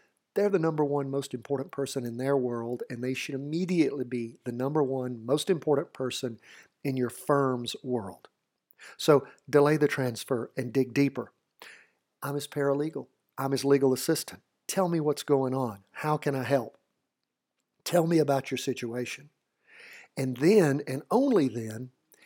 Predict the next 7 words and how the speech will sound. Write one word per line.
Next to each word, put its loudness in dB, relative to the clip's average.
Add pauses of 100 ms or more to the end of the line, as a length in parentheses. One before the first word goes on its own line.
(120)
can 0
you 0
even 2 (100)
make 0 (640)
a -4
decision -2 (440)
about 0